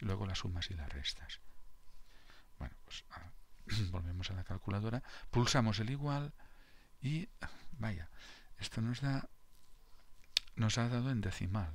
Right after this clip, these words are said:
¿eh? Lo cual quiere decir que a veces la calculadora fuerza, eh, la expresión decimal cuando los números del numerador o del denominador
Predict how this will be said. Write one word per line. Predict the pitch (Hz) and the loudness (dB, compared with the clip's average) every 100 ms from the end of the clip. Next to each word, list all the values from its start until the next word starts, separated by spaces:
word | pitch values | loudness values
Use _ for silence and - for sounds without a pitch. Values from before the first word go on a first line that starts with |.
| 87 | -4
¿eh? | 101 - - - - - - - - - - - - - - | -6 -6 -12 -18 -18 -20 -20 -20 -20 -20 -20 -16 -16 -14 -6
Lo | - | -2
cual | - 120 | 2 4
quiere | - 131 | 4 4
decir | 131 123 - 120 - - - - | 4 2 4 2 2 -6 -10 -4
que | - 92 | 0 2
a | 92 | 2
veces | 110 117 117 | 2 0 2
la | 123 | 2
calculadora | 117 113 113 110 110 104 | 2 2 2 2 2 2
fuerza, | - 107 104 - 104 - - - - - - - - | 2 2 2 2 0 0 -8 -8 -8 -8 -10 -8 -2
eh, | 104 98 95 | 2 4 2
la | 95 | 0
expresión | 101 - 98 92 98 98 95 95 - - - - - - - - - - - - | 0 0 2 2 4 2 2 0 -2 -6 -6 -4 -4 -6 -12 -14 -12 -12 4 6
decimal | - 104 110 101 - | 6 4 2 2 2
cuando | 104 104 | 2 2
los | 104 95 | 0 2
números | 110 104 101 | 2 2 2
del | 104 101 | 2 2
numerador | 98 98 95 101 | 2 2 0 2
o | 101 | 0
del | 95 95 | 0 0
denominador | 95 95 98 98 117 156 | 0 0 0 0 2 0